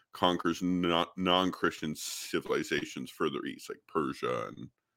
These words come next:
beyond that. But, but, but after about a hundred years, this jihad kinda stops. It r-,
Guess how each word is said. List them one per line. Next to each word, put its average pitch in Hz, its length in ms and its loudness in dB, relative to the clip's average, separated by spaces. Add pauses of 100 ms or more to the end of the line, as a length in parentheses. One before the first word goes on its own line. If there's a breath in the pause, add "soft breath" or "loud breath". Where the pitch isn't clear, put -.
(640)
beyond 80 360 2
that. 55 160 -2 (440 loud breath)
But, 147 220 12 (240)
but, 185 300 4 (180)
but 196 140 6
after 220 240 8
about 180 260 8
a - 40 2
hundred 139 420 8
years, 104 720 4 (460)
this 110 380 4 (380)
jihad 95 840 8 (160)
kinda 95 240 0
stops. - 460 -2
It 57 100 0
r-, 90 200 2